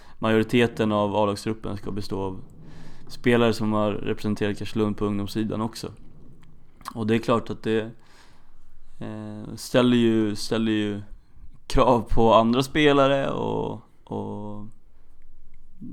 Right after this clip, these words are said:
vi kan liksom inte värva ihop ett, eh, ett lag utifrån, utan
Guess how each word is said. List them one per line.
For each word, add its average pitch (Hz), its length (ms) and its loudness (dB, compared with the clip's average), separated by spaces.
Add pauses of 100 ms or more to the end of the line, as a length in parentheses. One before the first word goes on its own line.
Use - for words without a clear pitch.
(340)
vi 110 80 -8
kan 117 160 4
liksom 110 200 0
inte 107 120 -2
värva 107 340 4
ihop 104 300 0
ett, - 380 -14 (800)
eh, - 340 -10
ett - 120 -12
lag - 200 -4
utifrån, - 480 -10
utan - 360 -14